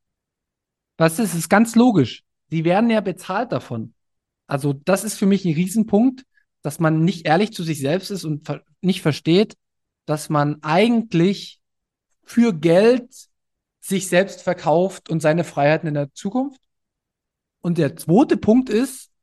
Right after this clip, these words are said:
dass man halt einfach, und das, das fällt mir jetzt schwer zu sagen, ne?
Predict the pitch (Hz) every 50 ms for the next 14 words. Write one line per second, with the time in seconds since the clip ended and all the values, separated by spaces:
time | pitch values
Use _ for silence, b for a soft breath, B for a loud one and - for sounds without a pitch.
0 | _ _ _ _ _ _ _ - 156 - - 165 151 151 151 147 - 143 156 175
1 | 180 196 185 170 - - _ _ _ _ _ _ _ _ _ _ _ _ _ _
2 | 175 165 156 156 175 160 - - _ _ - 170 151 - 175 170 160 - 202 233
3 | 240 190 - - - - 165 170 170 - - 123 123 147 180 190 165 127 113 107
4 | - 131 127 139 180